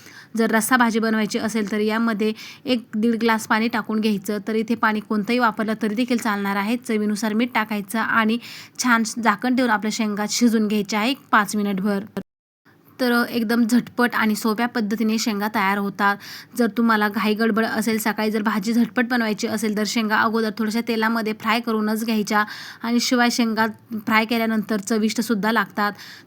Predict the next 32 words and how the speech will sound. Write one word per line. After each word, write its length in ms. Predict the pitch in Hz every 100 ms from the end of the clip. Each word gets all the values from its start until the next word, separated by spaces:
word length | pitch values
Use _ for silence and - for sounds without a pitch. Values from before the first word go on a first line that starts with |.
| -
तर 100 | 277
झाकण 360 | 240 220 254
काढून 280 | 269 240 226
बघितलेलं 540 | 214 202 202 214 208 208
आहे 260 | 208 208
पाच 300 | 220 220 202
मिनिटानंतर, 440 | 214 208 202 196 220
भाजीला 380 | 220 202 208 208
छान 160 | 214 208
उकळी 300 | 214 208 240
आलेली 380 | 233 214 208 220
आहे, 300 | 208 208 247 - - -
भाजी 320 | 233 226 208
बऱ्यापैकी 480 | 214 220 240 247 233
शिजत 360 | - 214 233 226
आलेली 320 | 220 202 208
आहे. 200 | 190 233
पुन्हा 420 | 233 226 233 254
एक 160 | 247 214
दोन 200 | 220 208
तीन 160 | 226
मिनिट 240 | 226 214 208
आपण 220 | 202 214
झाकण 340 | 220 208 240
ठेवूयात, 320 | 247 240 214 240 - - -
त्यानंतर 320 | 277 269 254
पुन्हा 380 | 262 - 247 247
झाकण 280 | 254 233 247
काढून 260 | 233 226 220
बघायचं. 480 | 220 226 220 220
बघू 200 | 208 196
शकता 420 | 226 233 196 220